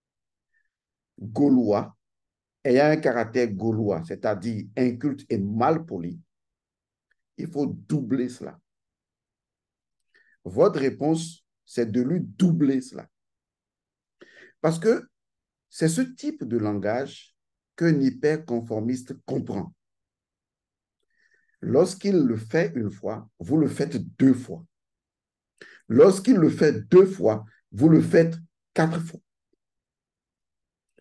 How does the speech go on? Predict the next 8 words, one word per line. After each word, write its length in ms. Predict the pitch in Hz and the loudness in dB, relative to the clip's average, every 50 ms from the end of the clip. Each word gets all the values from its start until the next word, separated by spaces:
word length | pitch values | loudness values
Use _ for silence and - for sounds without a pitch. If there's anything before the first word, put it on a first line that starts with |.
| - - - - - | -20 -20 -12 -4 2
Lorsqu'il 480 | 101 131 156 185 170 - - 214 208 | 6 6 6 6 6 2 0 2 4
le 140 | 185 156 127 | 4 4 4
fait, 360 | - - 165 156 143 - - - - _ _ _ _ - | 2 2 2 2 0 0 -6 -14 -20 _ _ _ _ -6
vous 200 | - - 180 - | 0 2 4 6
le 180 | - 160 139 | 6 6 6
doublez 480 | - - - 170 160 - 143 147 151 160 | 4 4 2 4 4 4 4 4 4 4
chaque 320 | 165 - - 135 131 - | 2 0 -4 -4 -4 -6
fois. 340 | - - - 85 85 - 113 | -12 -10 -8 -8 -8 -8 -10